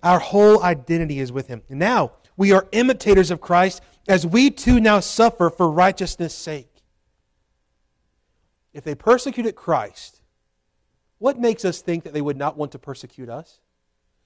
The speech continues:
Jesus spent much of the last hours of his life teaching his disciples, telling them,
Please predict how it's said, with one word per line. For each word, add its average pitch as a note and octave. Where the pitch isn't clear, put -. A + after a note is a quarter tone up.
Jesus B3
spent G#3+
much G#3
of G#3+
the F#3+
last F#3
hours G3
of F3
his D#3+
life F#3+
teaching A3
his F3
disciples, F#3+
telling A#3
them, E3+